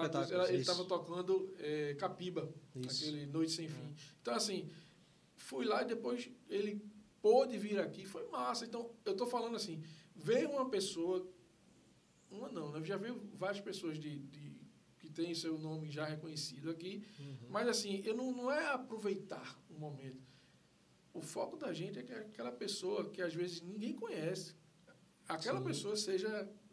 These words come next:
Speaker 2: divulgada, aquela pessoa seja, poxa, o porquê, por exemplo, porque você conhece muito bem, talvez Miquel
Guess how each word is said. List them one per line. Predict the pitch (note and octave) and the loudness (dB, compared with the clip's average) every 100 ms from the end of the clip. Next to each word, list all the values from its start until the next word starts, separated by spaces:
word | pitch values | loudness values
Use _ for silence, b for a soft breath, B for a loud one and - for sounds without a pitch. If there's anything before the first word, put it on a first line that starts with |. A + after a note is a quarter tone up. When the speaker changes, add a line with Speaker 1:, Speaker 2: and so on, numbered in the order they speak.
| - - | -20 -12
Speaker 2:
divulgada, | E3 F3 A#3 D#3 D#3+ D#3 | -8 -6 -2 2 2 0
aquela | D#3 F#3+ | -2 -2
pessoa | G3+ F#3+ F#3+ | -2 -2 0
seja, | F#3+ F#3 F#3 B B B - | 0 2 0 B B B 4
poxa, | F#3+ G3 D3 B2+ B B B B | 6 6 4 -6 B B B B
o | A3 - - - - | -6 -6 -8 -16 0
porquê, | E4 F4 - - F#3+ E3+ | 8 8 8 4 6 6
por | D#3+ | 6
exemplo, | G3 D#3 C#3+ - - - - - - - - - | 4 2 -2 -6 -12 -20 -20 -20 -20 -20 -18 -4
porque | C#4 B3 G3 | 0 0 4
você | G3 G#3 C4 | 4 4 0
conhece | B3+ A3+ G#3 | 0 0 0
muito | G#3+ G#3+ - | -2 -4 -4
bem, | D#3 D#3 D3+ - - - - - - - | -2 -2 -4 -8 -16 -20 -20 -20 -20 -8
talvez | D3+ F3 F#3 | -2 -2 0
Miquel | F#3 F3 | -2 0